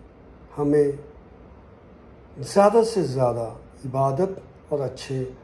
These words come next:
अमल सौले करके हम तेरे पास आए और आ-, आमाल अच्छे लेके आए, ऐसी हमें तौफीक दे। आमीन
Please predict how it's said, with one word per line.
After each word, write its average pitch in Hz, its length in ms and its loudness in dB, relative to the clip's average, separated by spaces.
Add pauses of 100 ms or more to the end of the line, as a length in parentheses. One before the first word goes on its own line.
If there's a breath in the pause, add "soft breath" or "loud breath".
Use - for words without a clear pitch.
(120)
अमल 151 260 4
सौले 131 480 -2
करके 127 460 -8 (1120)
हम 156 240 2
तेरे 127 220 -4
पास 147 420 2
आए 104 300 -8 (840)
और 147 140 4
आ-, 139 580 -2
आमाल 151 340 6
अच्छे 170 320 -4
लेके 123 360 -2
आए, 104 220 -12 (340)
ऐसी 135 300 -6
हमें 113 360 -8 (480)
तौफीक 151 520 -4
दे। 160 140 -2 (2000)
आमीन 143 520 -2